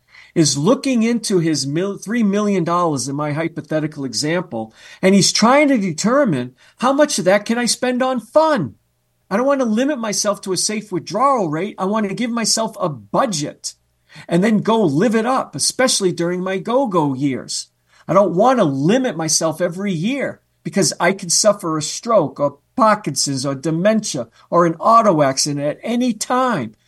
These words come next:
I'm sixty, going on seventy, going on eighty. I know how this ends. You all know our concepts. So what I'm getting at here, those of you or the, the articles you might read of, "Oh, you shouldn't buy an inflation-adjusted annuity."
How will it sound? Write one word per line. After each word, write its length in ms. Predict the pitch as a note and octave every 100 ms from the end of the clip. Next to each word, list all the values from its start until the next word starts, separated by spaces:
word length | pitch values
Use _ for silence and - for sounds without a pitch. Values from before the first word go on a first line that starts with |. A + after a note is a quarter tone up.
| -
I'm 180 | F3+ F3+
sixty, 640 | - - C4+ - F#3 C3+
going 300 | - - D#4
on 120 | A3
seventy, 500 | - - B3+ A3 D3+
going 280 | C3 F3 G3
on 180 | G3+ G3
eighty. 420 | B3 B3+ A3+ C3
I 80 | C3
know 160 | E3 F#3+
how 160 | G3+
this 200 | G3 F#3
ends. 640 | G3+ G#3 F#3 A#2+ - - - _ _ - -
You 160 | C4
all 160 | C#4 G3+
know 220 | E3 C#3+
our 140 | B2+ A#2
concepts. 1080 | - A#2+ A2+ - - B3 - - - - _ _ _ _ _ _ _ - -
So 200 | - G#3+
what 180 | G3+ G#3+
I'm 240 | G3 E3+
getting 460 | - F#3+ A#3+ C4 G#3
at 240 | F#3+ F3
here, 580 | D#3 - C#4 G#3+ G#2+ - _ _ _ D3
those 360 | G3+ D4 A#3
of 160 | A#3+ D#3+
you 360 | G3 A3+ A3+
or 260 | G#3+ D3+ C#3+
the, 280 | D3 C3 B2+
the 220 | D3 B2 - _ _ _ _
articles 500 | F3 G#3+ A3+ G3+ D#3+
you 80 | F#3
might 220 | F3 E3
read 340 | D#3 G#3 G#3+ E3
of, 200 | B2 - _ _
"Oh, 300 | - C4 B3
you 140 | G3+ F3
shouldn't 520 | - A3 A3 G#3 C#3
buy 240 | E3+ G3
an 180 | G3+ F3
inflation-adjusted 1080 | C#3+ - G3 G3 F3 E3+ E3+ E3 - - D#3+
annuity." 640 | D3+ E3+ A3+ A3 - -